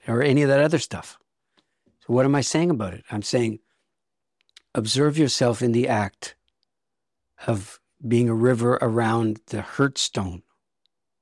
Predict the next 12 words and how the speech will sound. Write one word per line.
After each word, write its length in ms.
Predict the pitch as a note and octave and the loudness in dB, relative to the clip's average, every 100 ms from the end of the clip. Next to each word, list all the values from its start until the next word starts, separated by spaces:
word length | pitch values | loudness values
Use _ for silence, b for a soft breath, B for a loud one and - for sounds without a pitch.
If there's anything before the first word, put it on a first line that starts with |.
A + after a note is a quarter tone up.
| _ _ _ _ _ _ _ _ _ _ _ - - | _ _ _ _ _ _ _ _ _ _ _ -8 -2
Ask 260 | B2 - | -2 0
yourself 420 | D3 B2+ - B2 A2 | 0 0 0 0 0
what 180 | C3+ C3+ | -4 -2
you 80 | A#2 | -2
think 260 | - B2 | -2 -2
the 60 | A#2 | -2
consequences 800 | - B2+ B2+ A#2+ - A#2+ - G#2+ | -2 -2 -2 -4 -2 -2 -2 -2
are 400 | B2 G#2 F#2+ F#2+ _ _ _ _ _ _ _ - | 0 -2 -6 -14 _ _ _ _ _ _ _ -10
of 140 | A2 | -6
leaving 480 | A2+ B2+ C3 B2 B2+ | 0 2 2 2 0
the 120 | A2 G2 | 0 -6
hurt 340 | - B2 | 0 0